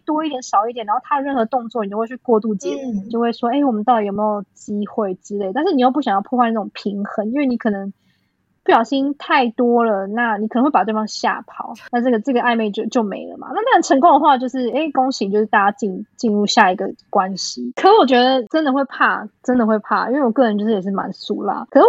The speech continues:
Speaker 1: 我觉得啊，就是可能当下那个暧昧你没有办法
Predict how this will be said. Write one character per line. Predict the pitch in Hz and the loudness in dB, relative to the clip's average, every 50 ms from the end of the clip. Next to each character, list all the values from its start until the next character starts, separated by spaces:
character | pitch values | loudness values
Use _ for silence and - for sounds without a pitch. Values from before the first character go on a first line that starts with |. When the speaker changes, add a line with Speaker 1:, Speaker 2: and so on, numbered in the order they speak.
| 494 | 8
Speaker 1:
我 | 339 240 | 6 6
觉 | - - 220 208 214 | 4 0 -2 -2 0
得 | 220 240 240 | 2 2 2
啊， | 233 220 220 214 220 226 240 247 | 2 2 2 2 0 -2 -4 -8
就 | 247 - 311 302 | -6 -4 -2 -2
是 | - - 339 302 277 247 233 | 0 0 0 2 2 0 0
可 | - - 220 | 0 0 0
能 | 226 254 277 - | 0 0 -2 -2
当 | - 277 285 302 | -4 -4 -4 -4
下 | 294 - 339 269 247 | -6 -6 -4 -4 -4
那 | 247 254 | -4 -2
个 | 233 214 | -2 -2
暧 | 208 226 233 226 214 | -2 -2 -4 -4 -4
昧 | 220 226 214 208 | -2 -2 -2 -2
你 | 196 190 190 | -4 -4 -2
没 | 190 214 | -2 0
有 | 220 | 0
办 | 214 220 214 202 | 2 0 2 0
法 | 190 180 - | 0 -2 -2